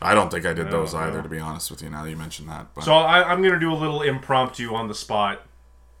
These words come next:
Speaker 2: over it under your favorite, least favorite. Just, just the, the twenty-second edition. Give me your, your first thought that enters
Speaker 1: Oh,
Speaker 2: your
Speaker 1: it's
Speaker 2: head.
Speaker 1: never twenty seconds, but all right.
Speaker 2: Yeah. So, uh, just things about New Year's. New Year's Eve.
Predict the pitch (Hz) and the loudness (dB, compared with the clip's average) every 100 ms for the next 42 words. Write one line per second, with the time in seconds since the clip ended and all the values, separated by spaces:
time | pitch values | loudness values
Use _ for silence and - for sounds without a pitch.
0 | _ 117 101 104 98 92 92 87 95 90 | _ -8 -6 -6 -6 -8 -12 -12 -14 -14
1 | 92 90 95 87 87 - _ - 98 - | -16 -18 -16 -16 -18 -20 _ -16 -14 -14
2 | - 117 101 - 110 101 95 95 - - | -14 -12 -12 -12 -10 -10 -10 -14 -18 -12
3 | 107 - 135 123 - 120 117 110 113 110 | -12 -6 -4 -4 -2 -2 -2 -4 -6 -6
4 | 113 110 107 110 104 101 101 101 98 110 | -8 -8 -8 -6 -6 -6 -6 -10 -10 -8
5 | 104 - 107 104 104 302 302 226 151 107 | -8 -6 -6 -4 -6 -4 2 2 2 -2
6 | 104 113 110 - 104 87 - 87 101 101 | -4 -2 -4 -4 -6 -4 -6 -6 -6 -10
7 | - 95 85 101 104 98 95 - - - | -6 -4 -4 -6 -6 -6 -6 -12 -20 -20
8 | _ - - - - 131 120 113 110 107 | _ -20 -20 -20 -6 -2 0 0 2 2
9 | 104 98 - _ _ _ _ _ _ 139 | 0 -4 -8 _ _ _ _ _ _ -8
10 | - - _ - - 165 151 147 135 117 | -8 -14 _ -8 0 0 2 0 0 -2
11 | 107 90 78 - - - _ _ - 135 | -6 -8 -10 -12 -12 -18 _ _ -6 -2
12 | 127 107 90 76 | -2 -4 -12 -18